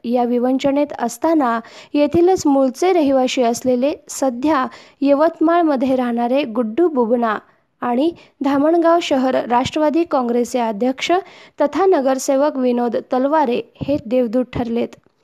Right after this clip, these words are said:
या दोघांनी कोणताही गाजावाजा न करता गावातील तब्बल चारशे गरजूंना किराण्याच्या पिशव्या घरोघरी जाऊन मोफत वितरण केलं आहे.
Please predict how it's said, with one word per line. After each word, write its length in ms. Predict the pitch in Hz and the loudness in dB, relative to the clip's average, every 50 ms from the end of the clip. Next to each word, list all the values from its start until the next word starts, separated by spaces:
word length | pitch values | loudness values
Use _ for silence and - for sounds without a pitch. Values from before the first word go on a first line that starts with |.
| _ _ _ _ _ - _ - - _ - | _ _ _ _ _ -20 _ -20 -12 _ 0
या 160 | 339 359 381 | 2 4 4
दोघांनी 600 | 381 349 330 320 277 285 294 330 320 330 349 370 | 4 2 2 0 0 0 0 2 2 4 2 2
कोणताही 600 | 349 - 330 302 277 269 269 285 277 285 320 339 | 0 0 0 0 0 0 0 0 0 2 0 0
गाजावाजा 680 | 269 269 262 254 233 226 254 254 254 247 247 214 247 247 | 0 0 0 0 0 0 0 0 0 0 -2 -2 -2 -2
न 200 | 247 240 247 247 | -2 -2 -4 -4
करता 520 | 240 - 277 285 302 - - 262 233 233 226 - - - - _ _ - | -4 -2 -2 -2 -2 -2 -2 -2 -2 -2 -4 -8 -16 -20 -20 _ _ -2
गावातील 580 | 277 277 277 269 285 285 294 294 - 320 330 311 311 - | 0 2 2 4 2 2 2 2 0 0 0 0 0 -2
तब्बल 380 | 262 233 214 220 269 302 302 294 294 | -4 -2 -2 -2 -2 -2 -2 -4 -4
चारशे 500 | - 294 262 240 240 247 - - 349 381 | -2 0 0 2 0 0 -2 0 0 0
गरजूंना 680 | 320 247 269 247 247 220 247 311 320 294 247 220 240 233 - - - _ _ _ - | 2 0 0 -2 -2 -2 0 0 0 0 0 -2 -4 -6 -8 -14 -20 _ _ _ -2
किराण्याच्या 580 | 285 277 277 285 285 285 294 294 277 - 330 330 | 0 0 2 2 0 0 0 -2 0 -2 -2 0
पिशव्या 520 | 330 285 262 240 - 254 247 240 240 254 269 _ _ _ - | 0 -2 -4 -2 -2 -4 -2 -2 -4 -6 -8 _ _ _ -10
घरोघरी 640 | 220 226 240 285 320 320 254 302 294 262 254 254 | -8 -2 0 0 0 2 2 0 0 0 0 -2
जाऊन 340 | 226 240 294 294 269 240 247 - _ _ _ _ - | -2 0 0 0 0 -2 -6 -10 _ _ _ _ -4
मोफत 440 | 262 262 277 269 - 330 330 330 - | -2 0 0 0 0 -2 -2 0 -2
वितरण 360 | 262 240 - 240 240 254 277 277 - | -4 -4 -2 -4 -4 -4 -4 -4 -4
केलं 240 | 262 247 233 233 | -4 -2 -2 -2
आहे. 280 | 240 233 214 220 - - | -2 -2 -2 -4 -6 -6